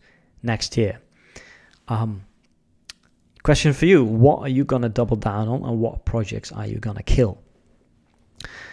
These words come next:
Number twelve, there are only three reasons to be stuck in your business. You're lacking a skill, a personality trait, or you have a limiting beliefs.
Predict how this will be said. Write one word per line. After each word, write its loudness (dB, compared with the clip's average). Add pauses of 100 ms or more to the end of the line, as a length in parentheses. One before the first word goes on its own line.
(100)
Number 6
twelve, 8
there 4
are -2
only 6
three 6
reasons 4
to 0
be 0
stuck 0
in -2
your 2
business. -2 (260)
You're 2
lacking 4
a 0
skill, 6 (200)
a -10
personality 2
trait, 0 (140)
or -2
you -2
have -4
a 0
limiting -2
beliefs. -4